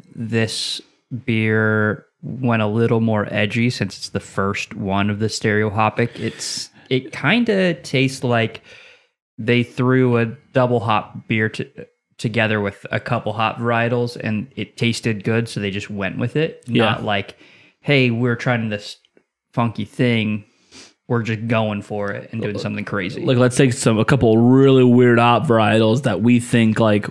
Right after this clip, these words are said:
Speaker 2: will go to, like, they'll pair
Speaker 1: Like a
Speaker 2: well.
Speaker 1: lemon drop and something, like, you,
Speaker 2: Something
Speaker 1: you know what I
Speaker 2: fucking
Speaker 1: mean?
Speaker 2: weird.
Speaker 1: Something, like, edgy.
Speaker 2: Yeah.
Speaker 1: And they,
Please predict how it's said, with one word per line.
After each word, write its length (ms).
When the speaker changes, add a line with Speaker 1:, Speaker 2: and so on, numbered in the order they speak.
Speaker 2:
will 180
go 300
to, 240
like, 180
they'll 120
pair 320
Speaker 1:
Like 60
a 40
Speaker 2:
well. 280
Speaker 1:
lemon 560
drop 540
and 200
something, 540
like, 280
you, 120
Speaker 2:
Something 240
Speaker 1:
you 60
know 60
what 80
I 40
Speaker 2:
fucking 60
Speaker 1:
mean? 120
Speaker 2:
weird. 160
Speaker 1:
Something, 300
like, 200
edgy. 480
Speaker 2:
Yeah. 380
Speaker 1:
And 160
they, 280